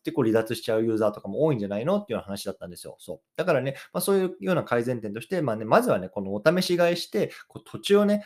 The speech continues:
あ、あの、メタバース上で買うっていうのはどういうような経験なのかっていうのをまずさせることによって、まあ、そのユーザーの定着とかっていうのもね、あの、良くなるんじゃないのとかっていうようなね、あの、は-、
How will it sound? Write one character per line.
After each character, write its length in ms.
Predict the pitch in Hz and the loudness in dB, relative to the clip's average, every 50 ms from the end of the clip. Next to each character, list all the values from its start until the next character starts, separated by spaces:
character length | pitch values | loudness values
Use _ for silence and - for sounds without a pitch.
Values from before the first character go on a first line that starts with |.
| - - | -6 -6
あ、 200 | 101 107 104 - - | -6 -6 -6 -6 -6
あ 160 | - 107 107 | -2 -2 0
の、 180 | 104 101 101 98 | 0 -2 -2 -2
メ 140 | 98 101 101 | -4 -2 -2
タ 80 | 147 | 2
バ 140 | 147 170 165 | 4 4 4
ー 20 | 165 | 4
ス 100 | 165 151 | 2 0
上 160 | 139 151 147 | 2 2 2
で 80 | 143 | 2
買 200 | 143 - - 151 | 0 0 2 0
う 20 | 147 | 0
っ 20 | - | 0
て 120 | - 101 | -4 -6
い 20 | |
う 60 | 95 90 | -4 -4
の 80 | 85 | -6
は 60 | 90 | -8
ど 180 | - - 165 262 | -4 -2 0 2
う 60 | 415 | 2
い 20 | 370 | 2
う 20 | |
よ 60 | 269 | 2
う 40 | 110 | 0
な 60 | 104 | -2
経 220 | 104 - 113 110 107 | -4 -4 -4 -4 -4
験 160 | - 117 117 | -4 -4 -4
な 80 | 117 | -4
の 80 | 107 101 | -4 -6
か 100 | - - - | -6 -8 -8
っ 40 | - | -4
て 80 | - | 0
い 20 | 214 | 0
う 40 | |
の 80 | 196 - | 2 2
を 20 | |
ま 100 | 147 202 | 2 2
ず 80 | 208 160 | 0 0
さ 160 | - - 139 | -6 -8 -8
せ 140 | 135 - 220 | -4 -4 -4
る 80 | 240 240 | -4 -4
こ 140 | - 254 | -6 -6
と 100 | 247 262 | -6 -6
に 120 | 254 226 208 | -4 -2 -2
よ 80 | 202 | -2
っ 20 | 202 | -4
て、 240 | 202 - 269 233 214 - - _ - | -4 -6 -6 -6 -6 -8 -18 _ -10
ま 100 | 101 95 | -10 -8
あ、 0 | |
そ 100 | - 123 | -6 -4
の 60 | 113 | -2
ユ 160 | 104 107 113 | 0 0 0
ー 20 | 113 | 0
ザ 140 | 104 117 113 | 0 -2 -4
ー 20 | |
の 80 | 113 110 | -4 -4
定 140 | - 113 | -6 -6
着 180 | 110 - 110 - | -6 -6 -10 -8
と 100 | - 117 | -8 -8
か 100 | - 110 | -8 -8
っ 60 | - | -8
て 80 | - 143 | -6 -4
い 40 | 170 | -4
う 20 | |
の 60 | 190 | -2
も 100 | 151 107 | -2 -2
ね、 160 | 95 98 101 202 - - _ - | -2 -4 -6 -8 -12 -20 _ -8
あ 260 | 98 98 92 90 92 | -4 -4 -2 -2 -4
の、 80 | 95 107 | -4 -4
良 80 | 123 | -4
く 100 | 127 127 | -4 -4
な 120 | 113 104 101 | -2 -2 -2
る 80 | 98 | -4
ん 20 | 92 | -6
じ 80 | 95 | -6
ゃ 20 | 95 | -6
な 120 | 104 110 | -6 -4
い 20 | |
の 180 | 135 165 190 196 | -2 0 -2 -2
と 80 | 196 151 | 0 -2
か 100 | 113 101 | -4 -4
っ 60 | - | -4
て 100 | - 107 | -4 -6
い 40 | 104 | -6
う 40 | |
よ 60 | 95 90 | -4 -4
う 40 | |
な 80 | 95 104 | -6 -8
ね、 100 | 104 - _ _ - 107 | -8 -10 _ _ -12 -8
あ 40 | |
の、 80 | 107 104 | -6 -4
は-、 300 | 98 101 101 - - | -4 -4 -4 -6 -6